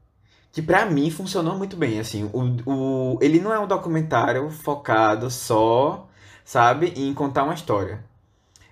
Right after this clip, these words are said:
Ele pensou, ele parou pra pensar na parte visual, assim. O que é que eu posso utilizar de recurso de cinema pra contar essa história também?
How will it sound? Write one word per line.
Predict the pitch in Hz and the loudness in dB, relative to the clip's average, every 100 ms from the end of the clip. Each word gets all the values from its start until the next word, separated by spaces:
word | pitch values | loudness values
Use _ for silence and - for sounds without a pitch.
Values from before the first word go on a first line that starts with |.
| - | -2
Ele | 127 135 143 | 2 2 0
pensou, | - 175 - - 127 | 2 0 0 2 2
ele | 127 | 4
parou | 131 123 127 | 2 2 2
pra | 151 | -2
pensar | 160 160 135 117 | -4 -4 0 0
na | 123 | 0
parte | 123 113 120 123 131 135 131 127 117 110 107 | 0 0 0 -6 -6 -6 -4 -2 0 0 -2
visual, | 117 131 202 247 113 113 120 117 | -6 -4 -2 2 4 6 6 4
assim. | 107 - 104 101 - - - | 2 -2 -8 -8 -14 -20 -14
O | 135 | -12
que | 123 156 | 0 2
é | 160 | 2
que | |
eu | 185 | 2
posso | 170 165 165 | 2 0 -2
utilizar | 165 151 127 113 113 | 0 -2 2 2 2
de | 120 | 2
recurso | 127 123 156 196 151 | 0 4 2 2 -4
de | 175 | -6
cinema | - 160 123 123 165 - - _ _ _ - | -6 -4 -2 -4 -6 -12 -16 _ _ _ -4
pra | 127 | -2
contar | 127 139 | -2 -2
essa | 135 | -2
história | - 127 | 0 -2
também? | 127 135 98 | 0 -2 -4